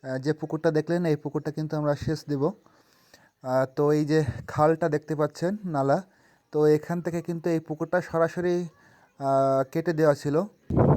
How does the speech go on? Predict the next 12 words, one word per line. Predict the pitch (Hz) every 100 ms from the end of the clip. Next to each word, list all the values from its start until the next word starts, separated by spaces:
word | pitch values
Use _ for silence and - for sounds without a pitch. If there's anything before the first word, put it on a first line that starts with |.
| -
আট | - -
থেকে | - 160
দশ | 143 147
বছর | 143 127 151
যাবৎ | 151 151 156
কিন্তু | 143 147
এই |
পুকুরটা | 139 139 143 139
ফেলানো। | 131 127 135 - - - - 127 175
তো |
আমরা | 180 180 185
এটাকে | 180 180 180